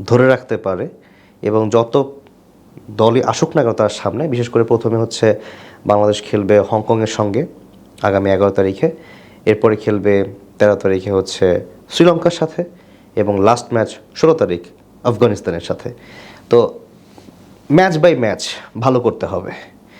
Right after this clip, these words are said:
এবং তাকে সামনে থেকে নেতৃত্ব দিতে হবে এবং মাথা ঠান্ডা রেখে তাকে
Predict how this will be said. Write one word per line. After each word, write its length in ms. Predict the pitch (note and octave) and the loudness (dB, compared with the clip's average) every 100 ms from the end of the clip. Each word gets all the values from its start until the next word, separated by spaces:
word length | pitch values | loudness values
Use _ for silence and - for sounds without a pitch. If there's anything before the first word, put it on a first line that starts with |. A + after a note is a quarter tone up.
| - - - | -20 -8 -2
এবং 120 | B2 A#2+ | 0 2
তাকে 260 | C3 - D#3 D#3+ E3+ - _ _ - | 0 4 4 4 -2 -18 _ _ -8
সামনে 300 | - C3 D3 E3 | -2 0 2 0
থেকে 200 | E3 D#3+ E3 E3+ - _ _ G2 | 0 -2 -2 -4 -18 _ _ -2
নেতৃত্ব 460 | A#2 C3 - C#3 C3+ A#2 | 0 0 -4 -2 -2 -2
দিতে 140 | G#2 - | 0 -2
হবে 220 | F2 - - - - - - - | -2 -8 -12 -16 -20 -20 -20 -2
এবং 100 | B2 A#2 | 0 2
মাথা 200 | B2 B2+ D3 | 2 0 -4
ঠান্ডা 240 | C#3 D3 C#3+ | -4 0 0
রেখে 240 | C3 - F#2+ - _ _ _ _ A2 | -2 -4 -10 -10 _ _ _ _ -2
তাকে 220 | G#2+ | 0